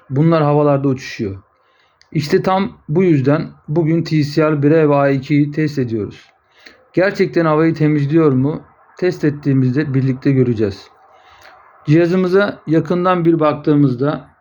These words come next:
yüksekliği otuz beş santim kadar, çok fazla yer kaplamayan, tasarımı şık bir cihaz. Yani minimalistik bir yapısıyla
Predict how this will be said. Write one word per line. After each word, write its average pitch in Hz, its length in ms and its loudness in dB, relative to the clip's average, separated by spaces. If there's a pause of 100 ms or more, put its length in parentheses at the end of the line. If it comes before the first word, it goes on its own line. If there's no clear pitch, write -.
(120)
yüksekliği 156 580 0
otuz 160 300 -2
beş 170 160 2
santim 127 360 0
kadar, 139 440 -4 (840)
çok 180 260 0
fazla 151 280 2
yer 143 220 2
kaplamayan, 143 680 0 (1400)
tasarımı 160 480 0
şık - 400 -10 (1700)
bir 147 260 2
cihaz. 131 440 0 (1160)
Yani 151 260 2
minimalistik 185 840 -2
bir 165 280 0 (280)
yapısıyla 151 840 0